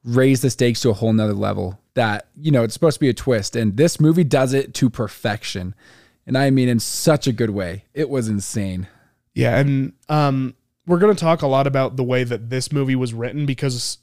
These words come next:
Speaker 2: again, like we said, we're gonna ruin this movie because we're, I don't know who the screenwriters were for this,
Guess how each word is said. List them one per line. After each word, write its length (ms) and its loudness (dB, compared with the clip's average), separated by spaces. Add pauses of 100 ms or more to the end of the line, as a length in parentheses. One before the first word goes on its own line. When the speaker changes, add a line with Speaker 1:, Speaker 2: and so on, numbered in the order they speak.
(160)
Speaker 2:
again, 480 0
like 160 0
we 100 0
said, 200 0
we're 100 -4
gonna 160 2
ruin 260 2
this 160 -6
movie 200 0
because 260 -4
we're, 340 0 (800)
I 80 2
don't 100 4
know 100 6
who 140 6
the 80 2
screenwriters 540 2
were 140 2
for 120 -4
this, 440 -2